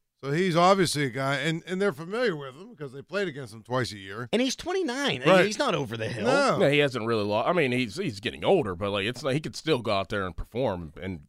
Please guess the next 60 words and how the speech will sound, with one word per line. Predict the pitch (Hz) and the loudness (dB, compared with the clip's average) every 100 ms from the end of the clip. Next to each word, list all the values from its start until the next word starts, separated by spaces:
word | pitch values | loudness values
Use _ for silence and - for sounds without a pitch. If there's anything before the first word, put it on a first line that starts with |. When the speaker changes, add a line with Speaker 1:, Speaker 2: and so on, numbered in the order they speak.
| 165 | -6
Speaker 1:
I-, | 208 | -6
Speaker 3:
you | |
know, | - 214 | 0 2
Speaker 1:
if | |
Speaker 3:
put | - 277 | 2 2
Speaker 1:
he's | 262 | 2
your, | 269 | 4
Speaker 3:
production | 220 | 2
Speaker 1:
if | 208 | 2
you, | 240 | 0
Speaker 3:
out | |
there. | 214 | 0
Speaker 1:
if | 185 | 0
Tyler | - 240 254 185 | 0 2 4 2
Boyd's | 196 208 151 | 0 0 -2
your | 170 | -12
three, | _ 147 127 95 95 _ _ _ _ _ _ _ _ - | _ -12 -12 -12 _ _ _ _ _ _ _ _ _ 0
Speaker 2:
you're | 156 | 2
in | 156 | 4
a | |
much | 143 151 - | 4 0 2
better | 147 135 | 0 0
spot | - 127 110 | 0 0 0
than | 113 | -2
with | 104 101 | -2 0
Allen | 98 87 | 0 0
Robinson. | 82 76 208 | -4 -2 0
Speaker 1:
Absolutely. | 233 147 190 160 143 113 | 0 -2 -4 -4 -4 2
And | |
Speaker 3:
Oh, | 214 | 6
Speaker 1:
then | 220 | 6
you | 240 | 6
Speaker 3:
yeah. | 226 | 6
Speaker 1:
go, | 220 208 | 6 6
and | 202 | 4
then, | 202 185 | 2 0
and | 175 190 | -4 0
then | 226 277 | 0 -2
you | 269 | -2
go | 240 233 208 | 0 2 0
draft | 170 190 208 - | -2 0 0 -2
the | 160 | -8
guy. | 123 101 90 - _ _ _ _ _ _ | -2 0 0 -4 _ _ _ _ _ _
See, | - 233 | -2 -2
to | 175 196 | 0 0
me, | 240 | 0
if | 247 | 0
you | 185 | -2
bring | 160 214 | 0 0
in | 208 | 0
Tyler | 165 175 175 131 | 0 4 4 2
Boyd, | 151 151 131 | 0 0 0
then | 139 | -4
you | 151 | -4
go | 143 | -4
draft | 131 123 135 127 | -4 -4 -6 -6
somebody | - 120 120 117 110 | -8 -12 -12 -12 -12
who | 113 | -14
can | 107 110 | -14 -16
just | 104 104 | -16 -20